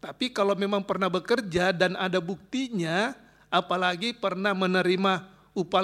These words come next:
lembur yang mungkin tidak sesuai harapannya, nah itu kan jauh lebih, lebih konkret sehingga menjadi pintu masuk ya untuk menilai ya konstitusionalitas norma yang dimintakan pengujian ini, kan gitu.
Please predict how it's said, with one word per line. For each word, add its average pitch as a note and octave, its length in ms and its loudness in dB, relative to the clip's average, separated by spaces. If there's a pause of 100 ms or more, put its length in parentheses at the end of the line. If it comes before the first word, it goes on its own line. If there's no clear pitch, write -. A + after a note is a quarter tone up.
lembur G3 480 8
yang F3 320 0 (480)
mungkin F3+ 720 0 (240)
tidak F#3 240 -2
sesuai F#3+ 400 2
harapannya, F#3 1040 2 (240)
nah C3 160 -6
itu C#3+ 240 -4
kan A#3 240 -4
jauh F#3 240 2
lebih, E3+ 400 -2 (720)
lebih D#3+ 320 -6
konkret F#3+ 560 -2 (240)
sehingga D#3+ 480 0
menjadi F3 400 0
pintu F3 320 0
masuk F3 560 -2 (720)
ya D#3+ 240 -4
untuk D#3 720 -4
menilai E3 680 -2 (580)
ya C3+ 240 -12
konstitusionalitas F3 1400 -6
norma D3+ 400 -4
yang D#3+ 320 -6
dimintakan D#3 1300 -10
pengujian C#3+ 640 -10
ini, B2 560 -16
kan E3 160 -8
gitu. D3+ 400 -8